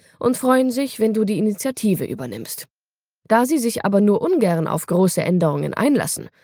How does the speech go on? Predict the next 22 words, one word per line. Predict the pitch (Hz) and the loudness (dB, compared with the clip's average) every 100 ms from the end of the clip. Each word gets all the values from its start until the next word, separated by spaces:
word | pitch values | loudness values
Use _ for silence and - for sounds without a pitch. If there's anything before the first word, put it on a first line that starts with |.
| _ | _
formulierst | - 240 247 247 330 - | 0 2 4 2 -2 -2
du | 254 | 0
die | 240 | 2
Aufgaben | 185 196 226 214 233 262 | 0 0 0 0 0 0
im | 202 160 | 0 0
Idealfall | 160 160 196 220 208 196 | 0 2 2 2 0 0
in | 220 | 0
leicht | 214 254 311 - | 0 0 -4 -6
verdaulichen | 277 185 156 151 156 180 | -4 0 2 0 -4 -6
Häppchen. | - - - - - _ _ _ _ _ _ _ _ _ - | -6 -12 -16 -18 -20 _ _ _ _ _ _ _ _ _ 0
Eine | 214 220 202 | 2 4 4
wirklich | 294 349 247 220 - | 0 0 0 0 0
umfassende | 180 165 214 247 220 170 | 0 0 0 0 2 0
Vorbereitung | 175 190 190 175 185 202 180 | 2 2 2 0 2 2 2
brauchst | 175 208 - | 2 0 0
du, | 254 233 | 2 2
wenn | 233 | 0
du | 233 | 0
Gespräche | - 247 - 185 175 190 | -2 -2 -2 0 0 0
mit | 196 - - | 0 -2 -2
Blauen | 190 233 202 95 | 2 2 2 -2
führst. | - 120 92 - | -6 -8 -8 -10